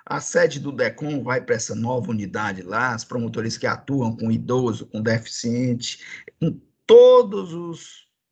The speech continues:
ramos do Ministério Público vão estar também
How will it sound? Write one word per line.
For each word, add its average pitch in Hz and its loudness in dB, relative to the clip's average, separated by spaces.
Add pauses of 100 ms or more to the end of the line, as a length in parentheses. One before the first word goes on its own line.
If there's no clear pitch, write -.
(260)
ramos 190 -2
do 151 -8
Ministério 147 -8
Público 156 -10
vão 147 -8
estar 135 0
também 131 -8